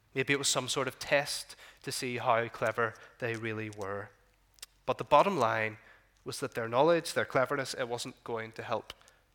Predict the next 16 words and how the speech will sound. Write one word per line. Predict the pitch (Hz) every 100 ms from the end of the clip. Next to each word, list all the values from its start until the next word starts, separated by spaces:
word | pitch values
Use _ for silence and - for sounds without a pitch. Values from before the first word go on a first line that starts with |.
| _ -
a |
bit. | - - - - _ _ _ _ _ _ _ _ - _ -
And | 156
I | 262
think | 294 240
this | 139 165
is | -
truer | - 147 135
for | -
people | - 139 139
today | 123 123 117 117 110 - - -
more | 147 135 143
than | 135
we | 127
might | 117 110 113
realize. | 104 104 104 107 -